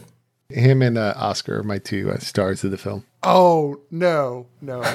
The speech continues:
Speaker 2: no.
Speaker 1: <laughs> You didn't like Oscar?
Speaker 2: Fucking wanted to punch Oscar in the face.
Speaker 1: <laughs> He's
Speaker 2: So
Speaker 1: fantastic.
Speaker 2: hated Oscar.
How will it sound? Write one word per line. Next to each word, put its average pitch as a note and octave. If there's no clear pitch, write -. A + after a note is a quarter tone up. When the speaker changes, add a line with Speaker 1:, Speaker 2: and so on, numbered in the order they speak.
Speaker 2:
no. F#3+
Speaker 1:
<laughs> -
You C#3
didn't D#3
like C#3
Oscar? C#3
Speaker 2:
Fucking G#3
wanted E3+
to D#3+
punch D3+
Oscar C3
in C3+
the B2+
face. -
Speaker 1:
<laughs> -
He's D3
Speaker 2:
So F#3+
Speaker 1:
fantastic. E3+
Speaker 2:
hated D3+
Oscar. C3+